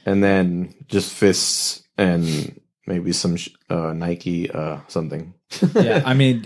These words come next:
Speaker 2: I saw, like, this same crowd. I remember, uh, th-, I think one time they tried to take, like, my Nintendo or something, but it was so
Speaker 1: Mm.
Speaker 2: obvious, and we got it back.
Speaker 1: Yeah.
Speaker 2: But also, they never kicked the shit out of me.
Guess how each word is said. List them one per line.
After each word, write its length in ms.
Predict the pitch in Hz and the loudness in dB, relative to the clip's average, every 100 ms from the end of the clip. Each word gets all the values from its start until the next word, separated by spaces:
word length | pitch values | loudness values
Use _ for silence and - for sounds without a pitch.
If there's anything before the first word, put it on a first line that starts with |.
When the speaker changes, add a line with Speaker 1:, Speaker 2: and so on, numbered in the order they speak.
| - | 0
Speaker 2:
I 120 | 127 | 0
saw, 640 | 123 165 156 156 156 156 143 - | 0 2 4 4 4 0 -4 -6
like, 180 | 120 113 | -4 0
this 180 | 120 - | 0 0
same 260 | 135 135 | 2 2
crowd. 640 | - - 117 113 98 85 - - - - - - - 113 | 0 -2 4 4 4 0 -12 -16 -18 -20 -20 -20 -12 0
I 100 | 113 | 4
remember, 560 | 117 120 117 120 117 | 4 4 4 4 4
uh, 440 | 110 104 98 95 98 - - _ _ _ _ - _ _ - - | 4 2 2 -2 -6 -14 -20 _ _ _ _ -20 _ _ -16 -8
th-, 140 | 123 - | -6 -4
I 80 | 120 | -2
think 280 | - 135 117 | 2 2 4
one 180 | 123 139 | 2 4
time 200 | 131 110 | 2 4
they 100 | 107 | 2
tried 220 | 127 117 | 2 0
to 60 | 107 | 0
take, 320 | - 113 113 | 0 0 0
like, 180 | 107 107 | -4 -2
my 140 | 104 | -4
Nintendo 840 | 98 95 95 131 131 127 127 127 | -2 -4 -4 0 4 6 8 8
or 180 | 123 120 | 6 4
something, 440 | 113 123 110 123 113 | 0 -4 -2 0 2
but 100 | 107 | 0
it 40 | |
was 160 | 104 - | -2 -2
so 120 | 110 | 2
Speaker 1:
Mm. 60 | 104 | 4
Speaker 2:
obvious, 480 | 110 113 113 113 | 4 4 2 0
and 80 | 104 | -2
we 60 | 104 | -2
got 180 | 104 101 | -2 -4
it 80 | |
back. 360 | 98 107 110 - - | -4 -4 -4 -10 -10
Speaker 1:
Yeah. 220 | 101 92 - - | -6 -8 -10 0
Speaker 2:
But 260 | 117 110 - | 2 2 -2
also, 720 | 127 131 160 151 117 110 107 - - - - - | 2 4 4 2 4 4 4 0 -14 -16 -18 -4
they 300 | 131 151 180 | 2 4 4
never 260 | 185 214 | 0 0
kicked 380 | 220 208 214 - | -2 -4 -4 -2
the 100 | 120 | -4
shit 240 | - 120 | -2 -2
out 140 | 131 120 | -2 0
of 80 | 104 | 0
me. 320 | 110 143 | 0 -2